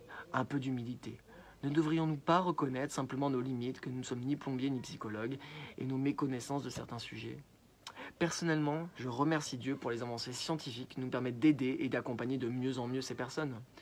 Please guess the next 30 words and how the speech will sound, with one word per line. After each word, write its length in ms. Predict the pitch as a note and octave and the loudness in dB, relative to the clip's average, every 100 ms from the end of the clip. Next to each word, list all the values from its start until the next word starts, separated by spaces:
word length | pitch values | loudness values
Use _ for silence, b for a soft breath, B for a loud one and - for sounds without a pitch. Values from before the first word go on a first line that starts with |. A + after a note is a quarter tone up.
| B B B | B B B
Plutôt 240 | - G3+ A3+ | -4 0 4
que 80 | F3 | 6
de 80 | |
vouloir 300 | D3 C#3 D3 | 6 6 4
passer 220 | C#3+ C3 E3 | 4 -2 -2
pour 120 | C3+ | 0
un 60 | |
gars 120 | C3+ C#3 | 0 0
très 300 | - - E3+ | 0 2 4
très 160 | D#3+ | 2
spirituel, 720 | D3 D3+ C#3+ C3 C3+ C3+ A2+ - B B | 0 0 0 0 0 0 -2 -10 B B
je 100 | - C3+ | -6 -2
préfère 300 | D#3 D3+ D3+ | 0 0 0
sans 300 | G3+ G3+ F#3+ | 0 2 2
aucun 280 | F#3 E3+ | 4 4
doute 220 | D3+ C#3+ - | 4 0 -2
reconnaître 460 | C3+ C3+ C3 B2+ | -2 0 -2 -4
mes 160 | A#2+ A#2+ | -4 -4
limites 420 | A#2 A#2 C#3+ - B B - | -4 -4 -6 -8 B B -6
et 80 | A#2+ | -4
encourager 420 | B2+ D3 D3 C#3+ | -2 2 4 4
la 120 | A2 | 0
personne 320 | B2 B2 C#3 | -2 -4 -6
concernée, 500 | B2+ A2+ A2 G2 A#2+ | -8 -8 -8 -6 -8
s'il 240 | D3 - D3+ | -8 -2 0
me 160 | B2 | 0
semble 240 | A2 A#2 G#2+ | -2 -4 -4
nécessaire, 600 | B2 A#2+ G#2+ - A#2 - | -6 -6 -8 -8 -8 -8
à 100 | B2 | -8
consulter. 520 | A#2 A#2+ - B2+ C3 | -8 -8 -8 -8 -6